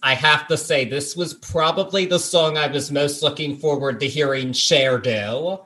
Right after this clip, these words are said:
because it's such a powerful song, and I would say it's in my top five abba songs. This song's incredibly powerful, and it's based on real stuff. This is a song about divorce, because abba was two married couples,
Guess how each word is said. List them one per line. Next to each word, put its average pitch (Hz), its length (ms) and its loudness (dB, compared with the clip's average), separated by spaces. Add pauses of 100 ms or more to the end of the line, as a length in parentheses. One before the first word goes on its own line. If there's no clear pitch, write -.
because 170 380 2
it's 156 180 -4
such 170 280 2
a 147 60 2
powerful 147 680 0
song, 139 440 0
and 135 300 -6 (100)
I 175 140 4
would 175 180 0
say 160 200 0
it's 143 180 -2
in 139 100 -2
my 123 140 0
top 117 440 -2 (220)
five 131 380 2
abba 131 380 0
songs. 135 720 -4
This 175 200 -2
song's 208 380 4
incredibly 190 640 0
powerful, 139 680 0
and 139 100 -2
it's 151 140 -8
based 214 420 2
on 156 360 2
real 151 340 0
stuff. 147 440 -2
This 156 220 -2
is 196 160 0
a 160 80 0
song 165 340 2
about 135 360 0
divorce, 117 640 0
because 131 340 0
abba 147 340 2
was 135 420 2
two 170 260 -2
married 135 480 4
couples, 101 720 -6